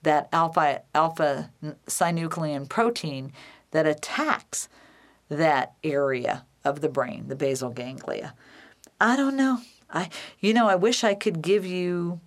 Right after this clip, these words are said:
some hope. Um, honestly, it's probably one of the more dire diseases because it beco-, it has such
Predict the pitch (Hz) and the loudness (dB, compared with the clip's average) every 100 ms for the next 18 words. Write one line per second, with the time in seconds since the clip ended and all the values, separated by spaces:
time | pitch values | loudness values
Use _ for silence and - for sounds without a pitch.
0 | _ - - 151 - - 175 208 247 - | _ -4 -4 -2 -4 0 4 4 0 -12
1 | - - - - - _ - 185 170 160 | -20 -20 -20 -20 -20 _ -2 0 2 0
2 | 151 147 160 _ _ _ _ _ _ _ | -2 -6 -10 _ _ _ _ _ _ _
3 | _ _ _ _ _ _ _ _ _ _ | _ _ _ _ _ _ _ _ _ _
4 | _ _ _ _ _ - - 143 185 202 | _ _ _ _ _ -16 0 2 2 0
5 | - 220 196 156 - - - - 185 180 | 0 0 0 -4 -10 -12 -20 0 2 2
6 | 175 160 170 165 156 156 156 156 135 147 | 0 -2 -2 -2 -4 -2 0 -2 -2 -2
7 | 147 156 180 190 202 208 _ _ _ _ | -2 -2 -2 -4 -6 -10 _ _ _ _
8 | _ - 160 180 180 202 196 220 214 - | _ -6 -2 0 0 0 0 -2 -4 -6
9 | 170 - 175 165 156 - 170 160 160 160 | -6 -2 0 0 -4 -6 -6 -8 -8 -6
10 | - - - 175 - - 151 147 190 - | -6 -12 -4 -4 -4 -6 -2 -2 -2 -2
11 | 202 - - | -4 -4 -10